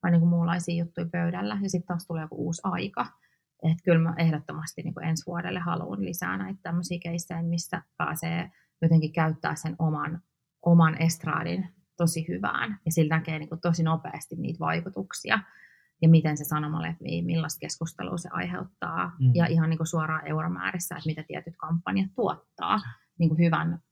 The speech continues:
Speaker 1: maailman tärkeimpien asioiden niinku kehittämiseen tai tutkimiseen. Että, et kyllä se tuo mulle ainakin semmoista hyvää merkityksellisyyttä, ja mä koen, että se on mun vastuu, että me toimitaan kuitenkin kaupallisella kentällä. Tässä on niinku paljon asioita, joita me joudutaan koko ajan pohtimaan.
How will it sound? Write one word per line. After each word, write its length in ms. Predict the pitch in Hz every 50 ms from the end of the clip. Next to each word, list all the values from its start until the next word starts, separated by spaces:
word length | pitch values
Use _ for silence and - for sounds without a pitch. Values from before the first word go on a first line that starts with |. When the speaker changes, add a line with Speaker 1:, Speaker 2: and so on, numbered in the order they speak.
| _ _ _ -
Speaker 1:
maailman 360 | 185 175 170 165 156 156 151
tärkeimpien 640 | 156 156 151 156 160 170 175 175 175 180 185 175 170
asioiden 500 | 170 165 - 170 170 180 196 202 202 202
niinku 380 | 208 208 208 202 214 208 190 _ _ _ _ _ _ _ -
kehittämiseen 680 | 165 160 175 160 - - 170 170 175 165 - 170 175 175
tai 160 | 175 180 175
tutkimiseen. 720 | - 170 170 - - - - - 208 - - 240 247 220 - _ _ _ _ _ _ _ _ _ _ -
Että, 420 | 165 156 156 - - 156 160 160 - -
et 140 | 160 160
kyllä 140 | - 175 170
se 100 | 165 165
tuo 240 | 165 180 170 156 151
mulle 240 | 151 156 156 156 143
ainakin 280 | 151 170 175 170 165
semmoista 380 | 165 - 160 165 165 - - 170
hyvää 160 | 165 156 151
merkityksellisyyttä, 960 | 160 160 160 160 - 165 - 160 165 - - 165 160 165 - - 160 165 -
ja 40 | 160
mä 80 | 165 165
koen, 260 | - - 156 160 160
että 60 | 160 -
se 60 | -
on 40 | 165
mun 120 | 160 156
vastuu, 420 | 165 165 160 165 - - - - -
että 140 | 165 - 160
me 40 |
toimitaan 360 | 165 160 156 156 156 - 156 -
kuitenkin 300 | - 156 156 156 160 -
kaupallisella 580 | - 185 185 190 175 170 160 160 160 - 160 165
kentällä. 500 | - 160 160 156 160 165 160 160 160 165
Tässä 260 | 156 151 - - 170
on 60 | 165
niinku 160 | 160 165 - -
paljon 240 | 185 185 175 165
asioita, 500 | 170 165 165 - - - - - - - -
joita 160 | - - 165
me 80 | 165 160
joudutaan 280 | 165 165 - 160 160 -
koko 200 | 165 165 - 156
ajan 180 | 160 165 160 -
pohtimaan. 760 | - 165 160 - - - 185 190 196 202 208 220 226 208